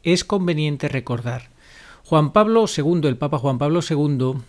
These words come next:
hace ya muchos años, en los años noventa, dejó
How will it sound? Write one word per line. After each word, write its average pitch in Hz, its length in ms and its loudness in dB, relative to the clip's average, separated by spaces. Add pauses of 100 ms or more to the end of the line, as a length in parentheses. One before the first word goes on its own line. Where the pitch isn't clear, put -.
(240)
hace 135 200 -6
ya 156 120 2
muchos 151 300 -2
años, 151 300 0
en 139 80 -2
los 123 160 -2
años 165 180 0
noventa, 139 580 0 (680)
dejó 147 500 2